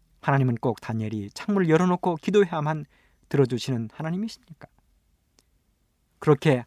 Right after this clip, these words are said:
아니해도 될 터인데 다니엘은 평소에 하던 대로 기도를 드렸습니다. 그것도 그냥 기도가 아니라 감사의 기도를 드렸습니다.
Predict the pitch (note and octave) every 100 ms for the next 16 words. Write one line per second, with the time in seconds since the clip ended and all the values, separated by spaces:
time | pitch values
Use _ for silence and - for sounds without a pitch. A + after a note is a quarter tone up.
0 | _ - D#3 G#3 G#3+ G#3 G#3+ - A#3+ -
1 | G#3+ G3 A#2+ F#2+ _ _ _ _ _ _
2 | _ _ _ _ _ _ _ - A#2+ G#2+
3 | G#2 G2+ - F3 E3+ F3 D#3+ D#3 D3+ D3
4 | D3 C#3 C3+ B2 - A2+ G#2 A#2+ A2 -
5 | _ _ _ _ _ _ _ _ _ _
6 | - D#3 E3+ G3 E3+ F#3+ F#3+ F3 F#3+ G3+
7 | F#3+ G#3 G#3+ - G3+ A3 A3+ F#3 A3 A#3
8 | G#3+ G#3 C4 - D#3+ B2 B2 G#2+